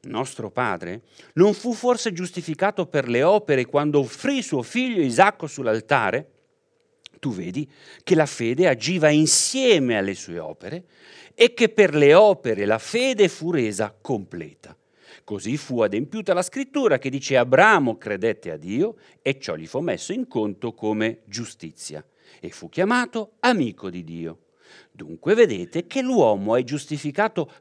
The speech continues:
per opere e non per fede soltanto.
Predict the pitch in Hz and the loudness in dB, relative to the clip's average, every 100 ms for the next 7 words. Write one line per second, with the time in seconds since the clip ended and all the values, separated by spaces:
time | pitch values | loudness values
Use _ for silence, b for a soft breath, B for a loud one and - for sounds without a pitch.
0 | _ 117 90 202 262 254 - 110 82 85 | _ 0 2 4 6 6 4 -2 -4 -6
1 | 135 b b b - 214 190 180 196 277 | -8 b b b 0 6 6 6 6 6
2 | 254 165 135 135 123 110 - 135 131 120 | 6 4 2 0 0 -2 -4 -2 -2 -4
3 | 110 113 110 - 113 107 104 98 101 107 | -4 -4 -6 -2 -2 -2 -4 -8 -12 -12